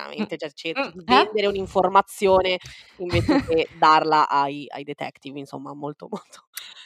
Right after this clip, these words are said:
Speaker 1: Ma in
Speaker 2: interessante
Speaker 1: che
Speaker 2: come scelta. <laughs>
Speaker 1: senso? In
Speaker 2: Vabbè.
Speaker 1: che senso? La legge è uguale per totti, cioè effe-, è vero,
Speaker 2: Letteralmente,
Speaker 1: saggezza
Speaker 2: letteralme-
Speaker 1: romana.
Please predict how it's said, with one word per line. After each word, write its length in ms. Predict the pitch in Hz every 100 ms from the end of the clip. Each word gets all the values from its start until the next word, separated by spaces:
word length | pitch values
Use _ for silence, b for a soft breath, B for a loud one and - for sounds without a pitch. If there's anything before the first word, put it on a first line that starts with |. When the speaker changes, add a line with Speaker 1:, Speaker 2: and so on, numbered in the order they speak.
| B _ 330 392 392 -
Speaker 1:
Ma 140 | - 262
in 80 | 262
Speaker 2:
interessante 0 |
Speaker 1:
che 120 | 320
Speaker 2:
come 160 | - 175
scelta. 340 | 175 190 -
<laughs> 0 |
Speaker 1:
senso? 140 | 185 190 - - - - - _ _ _ _ B B B B _ 226 233
In 140 | - 151
Speaker 2:
Vabbè. 0 |
Speaker 1:
che 140 | 247
senso? 720 | - 175 170 180 - 190 196 _ -
La 140 | 262
legge 220 | 359 -
è 40 | 294
uguale 240 | 294 294
per 200 | 277 262
totti, 500 | 240 190 190 - 208
cioè 300 | 208 247 208 -
effe-, 380 | 233 - - -
è 600 | - 254 269 262 262 269
vero, 280 | 226 185 311
Speaker 2:
Letteralmente, 220 | 262 170
Speaker 1:
saggezza 600 | 156 254 269 302 311 294
Speaker 2:
letteralme- 0 |
Speaker 1:
romana. 560 | 277 262 202 214 233